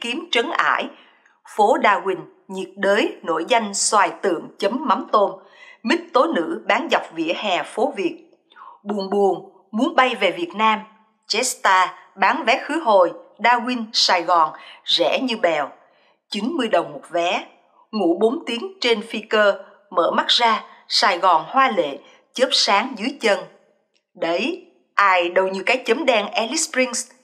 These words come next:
Thiên hạ không ai biết, hỏi thăm hàng xóm Việt Nam xa gần. Này,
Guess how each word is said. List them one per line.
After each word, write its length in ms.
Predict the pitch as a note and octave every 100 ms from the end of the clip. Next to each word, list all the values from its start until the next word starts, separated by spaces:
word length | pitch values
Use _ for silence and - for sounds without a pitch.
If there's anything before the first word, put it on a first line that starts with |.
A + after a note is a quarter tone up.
| _ _ _ -
Thiên 240 | A3+ G3
hạ 280 | F3+ D#3+ B2
không 280 | - A3 G3 -
ai 160 | F3
biết, 300 | E3+ G3+ D#4+ - _ - -
hỏi 200 | - - A3
thăm 160 | D4
hàng 220 | C4+ A#3+ D3+
xóm 320 | - G#3 E4+
Việt 180 | G3+ F3 G3+
Nam 260 | A3 A3
xa 320 | G#3+ - G#3+ G#3
gần. 220 | F3+ D#3+ - _ _ _ _ _ _ _
Này, 320 | G3+ G3 G3